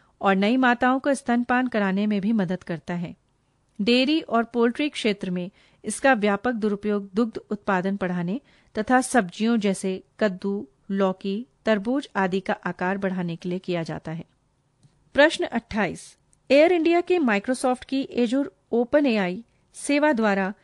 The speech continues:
शक्ति प्राप्त जनरेटिव एआई आभासी एजेंट का क्या नाम है? ए, महाराजा, बी, विस्तारा, सी, सिरी, डी, उपर्युक्त में से कोई नहीं।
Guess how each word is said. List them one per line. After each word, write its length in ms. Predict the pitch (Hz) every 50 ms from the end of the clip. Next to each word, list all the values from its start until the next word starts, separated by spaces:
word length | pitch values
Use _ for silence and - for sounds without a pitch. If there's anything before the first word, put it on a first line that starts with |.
| _ _ _ _
शक्ति 380 | - - - 269 262 - 320 311
प्राप्त 420 | - - 262 254 262 262 - -
जनरेटिव 640 | 220 190 220 214 214 202 226 247 240 269 269 254 - - -
एआई 380 | - 240 254 254 254 254 262 - - -
आभासी 400 | 202 180 190 190 196 190 - 202
एजेंट 400 | - - 208 196 190 214 208 208
का 140 | - 220
क्या 200 | 220 - - 202
नाम 260 | 190 170 165 165 160 170
है? 140 | 170 - - _ _ _ _ _ _ _ _ _ _ _ _ _ _ _ _ _ _ _ _ -
ए, 180 | 233 247 247 240
महाराजा, 580 | 226 202 190 196 190 185 185 185 196 220 277 - _ _ _ -
बी, 300 | 214 175 175 233 247 254
विस्तारा, 580 | 196 196 190 - - - 185 180 175 180 202 349 _ _ _ _ _ _ _
सी, 400 | - - - 247 240 233 220 - -
सिरी, 440 | - - - 208 185 185 185 - - _ _ _ _ _ _ _ - 214
डी, 320 | 196 262 269 277 302 - _ -
उपर्युक्त 400 | 240 - - 233 220 202 - -
में 120 | 190 170
से 160 | 165 - 170 147
कोई 200 | - 190 180 165
नहीं। 240 | 160 165 151 -